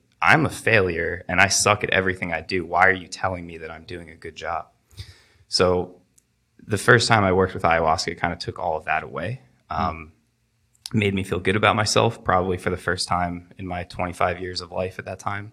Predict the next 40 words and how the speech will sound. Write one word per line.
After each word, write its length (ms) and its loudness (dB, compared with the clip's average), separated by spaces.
Um, 580 -4
made 240 2
me 240 0
feel 960 -6
like 320 -2
everything 540 -2
was 120 -6
actually 380 -4
gonna 240 -6
work 300 -8
out 180 0
okay 560 -4
for 80 -12
the 100 -4
first 320 -4
time 440 -4
in 100 -8
twenty-five 560 0
years. 360 -8
Um, 420 -8
so 500 -2
that's, 500 -2
in 100 4
a 80 6
nutshell, 500 2
what 160 -2
came 220 -2
of 120 -8
that. 360 -4
It 100 4
also 180 4
changed 340 4
some 120 0
other 180 4
behaviors 540 -4
that 120 -6
let 160 -8
me 160 -8
actually, 420 -8
uh, 140 -8